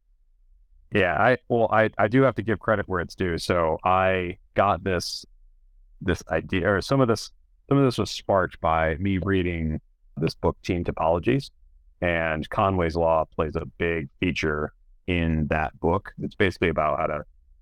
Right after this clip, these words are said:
organize teams around value streams and, and craft these team A P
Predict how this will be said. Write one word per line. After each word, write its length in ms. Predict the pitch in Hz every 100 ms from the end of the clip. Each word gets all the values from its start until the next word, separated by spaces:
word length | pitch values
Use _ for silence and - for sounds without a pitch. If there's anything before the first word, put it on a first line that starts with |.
| _ _ - -
organize 840 | 98 95 90 85 82 80 78 - - _
teams 520 | - 92 87 80 78 78
around 360 | 76 73 71
value 300 | 95 85 85
streams 520 | 78 - 80 78 71
and, 240 | 76 76 - _ _ _ -
and 120 | -
craft 300 | - - -
these 120 | - - _ _ -
team 300 | - 90 78
A 120 | 80
P 180 | -